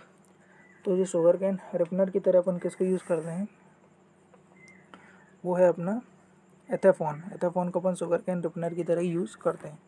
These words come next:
Then हम बात करें which one of the following micronutrient is a constituent of the enzyme carbonic anhydrase, तो जो carbonic anhydrase जो एंजाइम है उसमें कौन सा अपना micronutrient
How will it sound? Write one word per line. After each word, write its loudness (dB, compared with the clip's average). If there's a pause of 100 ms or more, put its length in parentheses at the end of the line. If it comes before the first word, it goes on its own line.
(500)
Then 0
हम 4
बात 6
करें 0
which 0
one 2
of 0
the 0
following 2
micronutrient -2
is -2
a 0 (260)
constituent -4 (160)
of 2
the 2
enzyme 0 (200)
carbonic 0
anhydrase, -6 (480)
तो -6
जो 0
carbonic 2
anhydrase 2
जो 0
एंजाइम -2
है -4
उसमें -6 (100)
कौन -4
सा -2 (1500)
अपना -2 (680)
micronutrient -2